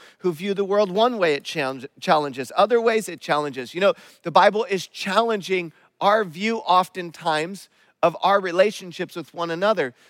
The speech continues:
But the Bible is also challenging the sexual ethic of our culture. That when you read the Bible in First Corinthians chapter six, Paul says this. Listen to what he, he says. He says, "Run from sexual sin.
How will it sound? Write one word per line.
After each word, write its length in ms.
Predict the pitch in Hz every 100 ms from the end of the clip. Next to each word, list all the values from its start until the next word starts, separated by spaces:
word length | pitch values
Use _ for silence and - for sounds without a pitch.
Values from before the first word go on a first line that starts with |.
| -
But 120 | 196
the 80 | 190
Bible 340 | 214 247 240
is 120 | 208
also 380 | - 190 247 240
challenging 640 | 175 - 202 262 226 196 180
the 100 | 170
sexual 640 | - - 220 - 214 165 -
ethic 400 | 208 233 - 175
of 140 | - 131
our 100 | 120
culture. 480 | - 131 - - - _ _ _ _ _
That 180 | - 220
when 160 | 214 220
you 100 | 202
read 160 | 226
the 80 | 190
Bible 480 | 151 190 220 180 147 _ _
in 140 | 190
First 280 | 165 208 185
Corinthians 460 | - 202 196 170 143
chapter 280 | 196 - 143
six, 300 | - 262 -
Paul 320 | - 196 185
says 300 | - 170 139
this. 360 | 151 - -
Listen 240 | - 190 202
to 80 | 185
what 140 | 180
he, 80 | 185 _ _ _
he 120 | 196
says. 280 | 170 190 151
He 100 | 180
says, 240 | - 190
"Run 600 | 147 160 240 285 220 208 190 _ _
from 280 | - 226 202
sexual 500 | - 202 - 196 175
sin. 360 | - 190 139